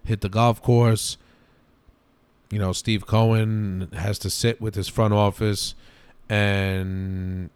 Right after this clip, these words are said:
you know, make plans on trying to improve this roster for twenty twenty-two, and he's done that. You know, Cohen went and spent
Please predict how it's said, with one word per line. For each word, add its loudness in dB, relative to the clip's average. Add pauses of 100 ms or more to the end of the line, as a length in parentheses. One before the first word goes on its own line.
you -4
know, 0
make -2
plans 0
on 0
trying 0
to 2
improve 0
this -4
roster 0
for -8
twenty -2
twenty-two, -2
and -2
he's -4
done 2
that. -10 (1080)
You -2
know, 0
Cohen 2
went 2
and -2
spent -2